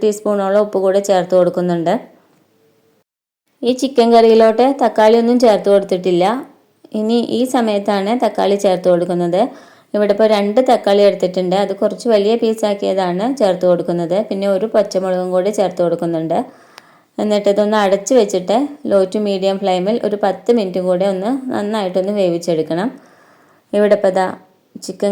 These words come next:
കറി റെഡി ആയിട്ടുണ്ട്. എണ്ണ മുകളിലേക്ക് തെളിഞ്ഞ് വന്നിട്ടുണ്ട്. അപ്പോൾ വളരെ ടേസ്റ്റി ആയിട്ടുള്ള നല്ലൊരു ചിക്കൻ കറി ഇവിടെ തയ്യാറായിട്ടുണ്ട്. ഈ റെസിപ്പി എല്ലാവരും ഒന്ന് ട്രൈ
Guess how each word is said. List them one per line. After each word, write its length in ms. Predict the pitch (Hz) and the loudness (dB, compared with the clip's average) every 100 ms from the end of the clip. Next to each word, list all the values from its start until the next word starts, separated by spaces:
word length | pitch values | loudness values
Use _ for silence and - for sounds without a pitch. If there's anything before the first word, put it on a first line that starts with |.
| 202 | 2
കറി 240 | 196 214 233 - _ 190 | 2 2 0 -6 _ -4
റെഡി 200 | 190 180 208 | 0 2 4
ആയിട്ടുണ്ട്. 460 | 196 185 185 175 214 - - _ _ _ _ _ _ _ _ 190 | 2 0 -2 0 -2 -4 -12 _ _ _ _ _ _ _ _ -6
എണ്ണ 180 | 190 202 208 | -4 -2 -2
മുകളിലേക്ക് 460 | 196 190 185 202 220 | -2 0 0 0 2
തെളിഞ്ഞ് 280 | 190 180 202 | 2 0 -2
വന്നിട്ടുണ്ട്. 500 | 185 180 175 170 202 285 - _ _ _ _ _ _ _ _ _ _ - | -2 -4 -4 -2 0 -2 -6 _ _ _ _ _ _ _ _ _ _ -12
അപ്പോൾ 220 | 180 185 185 - 180 | -4 -2 -2 -4 0
വളരെ 320 | 175 175 214 254 | 2 4 4 6
ടേസ്റ്റി 340 | 247 196 202 190 | 4 2 2 0
ആയിട്ടുള്ള 320 | 180 180 175 180 - - _ _ _ _ _ _ _ _ _ _ _ _ _ _ _ - | 2 0 0 -2 -4 -16 _ _ _ _ _ _ _ _ _ _ _ _ _ _ _ -8
നല്ലൊരു 400 | 190 185 214 240 240 | -4 0 2 2 0
ചിക്കൻ 280 | 202 202 196 190 | -4 -2 0 0
കറി 200 | 196 269 - | 2 0 -2
ഇവിടെ 180 | 202 202 202 | -2 0 2
തയ്യാറായിട്ടുണ്ട്. 720 | 180 175 175 175 175 175 175 247 - _ _ _ _ _ - | 2 2 2 0 -2 -4 -2 -4 -8 _ _ _ _ _ -4
ഈ 80 | 233 254 | 4 6
റെസിപ്പി 340 | 254 247 262 202 | 4 2 4 4
എല്ലാവരും 420 | 190 233 240 240 | 4 4 4 4
ഒന്ന് 140 | 240 240 | 0 2
ട്രൈ 120 | 214 | 2